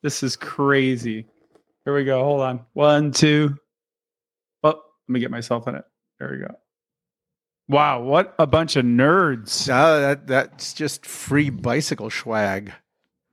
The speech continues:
Speaker 1: You know, I got mine when I, um, got my U S, my usac license.
Speaker 2: Oh, did they send that to you in the mail?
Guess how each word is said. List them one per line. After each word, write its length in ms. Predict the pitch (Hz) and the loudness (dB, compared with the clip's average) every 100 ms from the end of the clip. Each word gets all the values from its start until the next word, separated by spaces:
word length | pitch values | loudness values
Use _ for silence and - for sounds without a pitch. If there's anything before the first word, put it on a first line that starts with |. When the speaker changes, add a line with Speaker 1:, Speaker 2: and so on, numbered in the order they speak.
| - | 0
Speaker 1:
You 80 | 151 | 2
know, 160 | 165 160 | 4 4
I 140 | 170 | 2
got 200 | 180 208 | 2 0
mine 360 | 165 165 165 160 | 2 2 2 0
when 140 | 151 | 2
I, 220 | 143 131 | 2 0
um, 440 | 127 120 113 110 120 _ _ _ _ _ - | -2 -2 -4 -8 -12 _ _ _ _ _ -2
got 160 | 147 135 | -2 0
my 320 | 123 117 117 | -2 -2 -6
U 180 | - 127 | 0 2
S, 160 | 127 - - | 2 -2 -8
my 180 | 127 127 | -2 0
usac 560 | 226 147 135 120 - | 2 2 2 2 0
license. 520 | - - - 131 - _ _ _ - | -8 -10 -10 -12 -14 _ _ _ 0
Speaker 2:
Oh, 160 | 196 220 | 4 4
did 180 | 135 120 | 2 2
they 360 | 135 131 120 | 2 2 0
send 300 | 107 - 131 170 | -4 -2 2 2
that 140 | 196 | 0
to 100 | - | 0
you 100 | 196 | -2
in 80 | 180 | -2
the 60 | 147 | -2
mail? 300 | 151 233 | 0 0